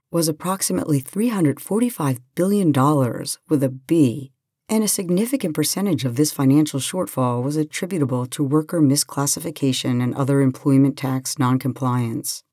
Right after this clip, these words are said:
Given the aggressive tactics used by the I R S, the ignorance of many business owners of complex tax rules and procedures,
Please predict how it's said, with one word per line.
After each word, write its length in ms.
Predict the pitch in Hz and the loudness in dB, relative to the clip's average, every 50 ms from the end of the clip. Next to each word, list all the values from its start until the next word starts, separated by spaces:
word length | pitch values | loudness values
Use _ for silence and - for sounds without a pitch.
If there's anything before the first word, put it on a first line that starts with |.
| _ _ _ _ _ _ | _ _ _ _ _ _
Given 300 | - 262 277 285 311 277 | 0 2 2 4 4 6
the 140 | 190 156 139 | 6 6 6
aggressive 440 | 135 127 139 143 143 - - 190 - | 6 4 2 0 0 0 -2 -4 -4
tactics 540 | - - 147 143 - - 139 131 - - - | -2 0 0 0 0 0 -2 -2 -2 0 2
used 180 | 143 139 131 | 2 2 2
by 160 | 131 139 135 | 2 2 2
the 160 | 135 131 123 - | 2 2 2 2
I 200 | 135 131 135 139 | 2 2 4 4
R 200 | 139 139 135 143 | 4 4 4 4
S, 520 | 143 139 120 117 123 123 - - - - _ - | 4 2 0 -2 -4 -6 -8 -8 -10 -12 _ -2
the 180 | 185 180 - - | 0 0 2 4
ignorance 520 | 180 185 190 190 190 190 190 180 - - | 4 4 4 2 2 2 2 0 0 0
of 80 | 131 131 | 2 4
many 280 | 139 156 180 190 165 | 4 4 6 4 4
business 460 | 147 143 - 160 160 160 147 123 - | 2 4 2 2 4 4 2 2 2
owners 380 | - 131 127 123 120 123 127 127 | 0 2 2 2 2 0 -2 -2
of 120 | 135 123 | -4 -6
complex 600 | - - - 147 143 143 - 151 147 139 - - | -4 0 2 4 4 4 2 2 0 0 0 -2
tax 340 | - - 143 139 135 - - | -2 -2 -2 -2 -2 -4 -2
rules 260 | 147 143 139 135 - | 0 2 2 2 2
and 80 | - 131 | 0 0
procedures, 960 | - - 127 - - 151 143 135 131 147 151 147 143 139 139 135 - - | 0 0 -2 0 4 4 4 4 4 4 4 4 4 2 -2 -4 -6 -8